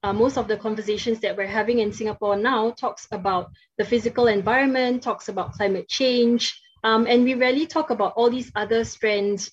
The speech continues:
of sustainability and liv-, uh, livability, uh, including clean water and sanitation, which maybe it's something that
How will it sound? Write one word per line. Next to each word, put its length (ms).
of 300
sustainability 840
and 120
liv-, 260
uh, 40
livability, 920
uh, 200
including 500
clean 260
water 280
and 140
sanitation, 800
which 380
maybe 380
it's 180
something 400
that 180